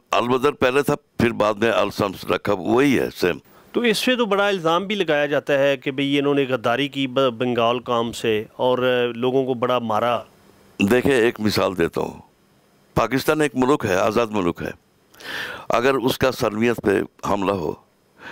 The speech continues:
Speaker 1: तो फिर पाकिस्तानी को क्या करना चाहिए? हमने वही किया जो करना चाहिए था, हम तो पाकिस्तानी थे, बांग्लादेश आज़ाद क्यों करें? सब मुसलमान भाई भाई हैं, हम इकट्ठे रहेंगे। तो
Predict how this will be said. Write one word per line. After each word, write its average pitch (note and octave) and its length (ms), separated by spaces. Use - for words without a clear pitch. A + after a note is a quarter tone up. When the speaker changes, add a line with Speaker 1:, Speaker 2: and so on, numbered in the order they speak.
Speaker 1:
तो A2 80
फिर G#2+ 140
पाकिस्तानी G#2 520
को G#2 140
क्या G2+ 220
करना D#2+ 300
चाहिए? - 360
हमने A2+ 260
वही A#2+ 240
किया D2+ 260
जो F#2+ 120
करना A2 280
चाहिए G2+ 260
था, F#2 200
हम B2 120
तो D3 100
पाकिस्तानी D#3 500
थे, F2 180
बांग्लादेश B2+ 540
आज़ाद C#3+ 280
क्यों A3+ 160
करें? F2+ 320
सब D3 120
मुसलमान D3 480
भाई A2+ 200
भाई A#2+ 180
हैं, E2+ 220
हम A2+ 160
इकट्ठे D#3 340
रहेंगे। B2 400
तो B2 420